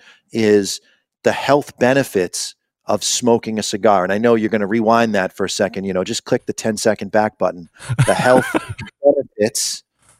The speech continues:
of smoking cigars. So every study ever done on tobacco up until monograph number nine lumped everything together, and cigarettes brought the average down.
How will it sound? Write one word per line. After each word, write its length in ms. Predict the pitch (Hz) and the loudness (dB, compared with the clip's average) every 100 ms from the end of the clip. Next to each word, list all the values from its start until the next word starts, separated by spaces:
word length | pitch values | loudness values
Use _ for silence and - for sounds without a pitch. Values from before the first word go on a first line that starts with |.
| _ _ | _ _
of 220 | 123 117 | 2 2
smoking 460 | - 123 113 - 107 | 0 0 0 0 -4
cigars. 460 | - 104 110 87 | -4 2 2 2
So 360 | - 110 101 92 _ _ _ _ | 0 2 2 0 _ _ _ _
every 280 | 143 151 202 | 0 2 2
study 500 | 165 - 143 131 131 | 0 4 4 4 2
ever 240 | 131 131 151 | 2 2 2
done 240 | 131 127 | 2 2
on 120 | 120 | 2
tobacco 800 | 113 101 110 104 - 87 87 98 _ _ _ _ _ _ - | 0 0 2 2 2 -2 -2 -6 _ _ _ _ _ _ 0
up 160 | 127 | 0
until 260 | 160 139 131 | 0 0 2
monograph 540 | 123 120 117 113 110 | 4 2 4 2 2
number 200 | 117 104 | 0 0
nine 320 | 107 104 101 92 | 0 2 0 0
lumped 240 | 92 90 | -4 0
everything 320 | 113 117 113 | 0 2 -2
together, 440 | 104 87 98 92 87 | -4 0 0 0 -4
and 100 | 80 | -4
cigarettes 440 | - 117 113 - | -2 0 0 -2
brought 280 | - 107 101 | 0 0 0
the 140 | 95 | 0
average 340 | 98 95 95 - | 0 0 -2 -10
down. 300 | 85 76 | -10 -12